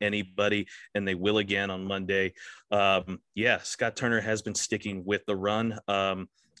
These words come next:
I tweeted out, uh, there was a quote, uh, Ron Rivera gave a quote to, uh, there was an interview with, uh, the Junkies, uh, radio, and, uh, he, he had said he had given the, uh, coordinators,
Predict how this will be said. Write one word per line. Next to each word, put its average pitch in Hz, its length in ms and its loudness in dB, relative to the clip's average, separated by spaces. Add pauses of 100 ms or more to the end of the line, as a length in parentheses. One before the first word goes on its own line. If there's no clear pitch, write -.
(140)
I 101 120 -2
tweeted 107 380 0
out, 101 260 2
uh, 95 240 -2
there 101 160 -2
was 95 140 -6
a 90 40 -8
quote, 101 360 -2 (100)
uh, 95 160 0
Ron 101 200 -4
Rivera 98 320 -2
gave 95 240 -6
a 87 40 -12
quote 95 320 -8
to, 95 240 -4
uh, 92 200 2 (400)
there 101 100 4
was 95 100 4
an 95 80 6
interview 95 400 2
with, 92 240 -2
uh, 90 200 4
the 87 100 -6
Junkies, 92 640 -2
uh, 92 240 2
radio, 92 680 2
and, 92 380 -2
uh, 95 240 2
he, 101 280 0
he 113 140 2
had 101 120 2
said 135 280 4 (260)
he 165 100 6
had 117 140 6
given 113 340 4
the, 107 400 2
uh, 98 160 2 (100)
coordinators, 104 880 0